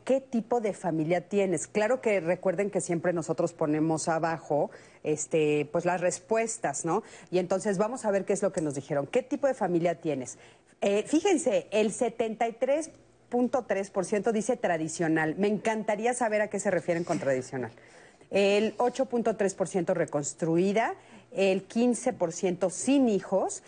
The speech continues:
y el tres por ciento homo o lesbo parental. Así es lo que, lo que nos está saliendo ahorita en la encuesta. Más adelante seguramente también irá cambiando. Pero fíjense qué interesante también esta parte que dice "sin hijos",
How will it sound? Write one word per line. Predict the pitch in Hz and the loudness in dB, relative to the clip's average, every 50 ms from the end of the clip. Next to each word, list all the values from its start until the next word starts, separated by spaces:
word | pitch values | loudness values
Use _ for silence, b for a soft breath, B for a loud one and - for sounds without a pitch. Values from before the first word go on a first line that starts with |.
| B B B B | B B B B
y | 190 202 214 233 247 - | -2 0 2 2 2 0
el | - 190 175 | 0 -2 0
tres | - 190 185 175 | 0 -2 -2 -2
por | - 202 170 | -2 -4 -2
ciento | - 208 185 180 170 - 208 208 - - | 0 0 0 0 0 0 0 0 0 0
homo | 190 180 175 180 190 - - - - | 0 0 2 2 2 2 0 0 0
o | 185 175 170 | 0 2 2
lesbo | 170 165 170 165 156 170 165 160 | 2 2 0 0 0 -2 -2 -2
parental. | - 156 143 139 135 131 - - 123 117 - - B B B B - | -2 -4 -4 -4 -6 -6 -4 -4 -4 -4 -6 -10 B B B B -6
Así | - 151 - 214 | -4 -2 0 0
es | 190 196 233 | 0 2 0
lo | 220 196 | 0 0
que, | - 202 175 - 180 170 | 0 0 -2 -2 -2 -2
lo | - 185 175 170 | 0 0 0 2
que | - 170 | 0 0
nos | 165 165 160 175 | -2 -2 0 -2
está | 165 156 - 190 | -2 0 0 -2
saliendo | 175 - 202 185 180 185 180 185 180 180 | -2 0 -2 0 0 2 2 2 2 2
ahorita | 175 170 170 180 175 175 180 | 2 2 2 0 -2 -2 -2
en | 165 165 | -4 -2
la | 151 | -4
encuesta. | 143 143 - 202 202 190 - - 220 | -4 -2 0 0 0 0 -2 -4 -4
Más | 196 180 - - | -4 -4 -2 -2
adelante | 170 170 165 160 160 - - | -2 0 0 -2 -4 -6 -6
seguramente | - 165 147 151 156 156 156 151 151 147 - 160 | -4 -2 -2 0 0 2 2 2 2 0 -2 -2
también | - 147 143 143 147 147 156 | -2 -2 -2 0 0 0 0
irá | 156 151 151 147 - | 0 0 0 0 -2
cambiando. | - 165 160 170 156 165 165 160 165 170 160 170 190 - B B B B B _ | -2 -2 -2 0 0 0 2 2 0 0 0 0 0 -2 B B B B B _
Pero | - 190 190 | -2 -2 0
fíjense | - 233 202 262 247 - 254 - | 0 0 0 0 2 0 0 0
qué | - 196 | 0 0
interesante | 196 180 208 190 180 165 - 185 160 160 185 180 | 0 2 2 2 0 0 0 0 0 0 0 -2
también | - 175 165 165 165 170 165 | -2 -2 0 0 0 0 0
esta | 165 - 185 165 | 0 0 -2 -2
parte | - 165 156 - 190 165 | -2 -2 -2 -2 -2 -2
que | - 165 151 | 0 0 0
dice | 156 165 151 - 185 175 - - | 0 -2 -2 0 2 0 0 0
"sin | - - - - 185 175 175 180 | -4 -8 -4 0 2 2 4 4
hijos", | 190 190 190 - - - - - - | 2 2 0 -2 -6 -8 -8 -10 -14